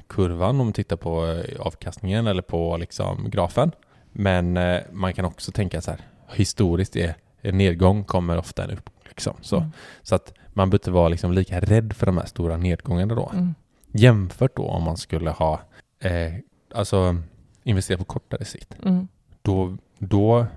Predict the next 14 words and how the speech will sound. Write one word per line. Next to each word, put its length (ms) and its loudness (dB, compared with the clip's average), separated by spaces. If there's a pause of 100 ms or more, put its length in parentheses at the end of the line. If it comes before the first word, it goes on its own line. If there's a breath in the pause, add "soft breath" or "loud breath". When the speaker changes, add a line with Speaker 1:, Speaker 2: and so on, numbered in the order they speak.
(180)
Speaker 1:
vill 160 6
ju 60 10
inte 180 2
ta 140 -2
höga 520 -2
risker. 320 -8 (180)
Det 100 -4
är 40 0
ju 80 0
jävligt 380 -8
dumt. 140 -8 (600 loud breath)
Speaker 2:
Nej, 340 2
då, 300 4
det, 560 -2